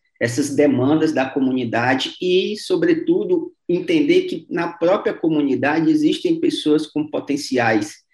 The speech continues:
a serem desenvolvidos, né? Porque muitas das vezes a gente traz pessoas externas à realidade pra resolver a rea-, a, a realidade. Então, acho que é importante fazer essa, essa junção, né, do conhecimento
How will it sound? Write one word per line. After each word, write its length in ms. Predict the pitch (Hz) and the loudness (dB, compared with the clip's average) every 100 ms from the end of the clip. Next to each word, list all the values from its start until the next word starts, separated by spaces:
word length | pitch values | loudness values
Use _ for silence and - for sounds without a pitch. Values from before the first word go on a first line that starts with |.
| _ - | _ -4
a 120 | 120 | -2
serem 340 | 120 135 127 131 | 0 0 2 2
desenvolvidos, 800 | 113 123 120 117 110 107 104 104 | 0 0 0 0 2 0 0 -2
né? 140 | 110 | -6
Porque 240 | - - | -6 0
muitas 260 | 143 147 143 | 2 2 0
das 240 | 135 135 | -2 -2
vezes 220 | 135 151 151 | -2 0 2
a 40 | |
gente 360 | 143 143 - - | 2 0 -6 -4
traz 560 | 143 165 190 160 - _ _ _ _ | 0 2 2 0 -6 _ _ _ _
pessoas 500 | 139 131 127 147 139 | -4 -4 0 2 2
externas 720 | 131 131 - 135 165 180 170 151 | 0 -4 -2 0 2 0 0 0
à 120 | 139 | 0
realidade 760 | 143 143 139 139 139 151 170 | 2 0 0 0 0 0 0
pra 140 | 160 170 | 0 0
resolver 720 | 170 165 165 156 156 151 170 | 4 4 4 2 4 4 4
a 180 | 170 - | 2 -2
rea-, 320 | 147 156 - | -2 -2 -4
a, 260 | 143 147 - | -4 -4 -4
a 80 | 151 | -6
realidade. 920 | 165 143 147 151 127 127 117 - - _ _ _ 131 | 0 2 4 4 4 0 -4 -8 -18 _ _ _ -4
Então, 280 | 127 139 | -2 0
acho 260 | 147 160 165 | 0 0 0
que 100 | 160 | 2
é 80 | 160 | 4
importante 680 | 165 160 156 156 156 160 - | 4 2 0 0 2 2 0
fazer 420 | 151 143 147 160 | 0 2 2 4
essa, 640 | 170 - 165 139 120 117 - _ _ _ - | 2 0 0 2 0 -2 -10 _ _ _ -4
essa 460 | 110 117 - 147 127 | -4 -2 0 4 4
junção, 720 | 123 165 160 - 156 165 131 | 4 2 2 0 2 4 4
né, 200 | 139 143 | 2 0
do 240 | 120 131 | 2 0
conhecimento 880 | 131 131 143 143 135 127 131 160 156 | 0 0 0 -2 -4 -4 0 -2 -2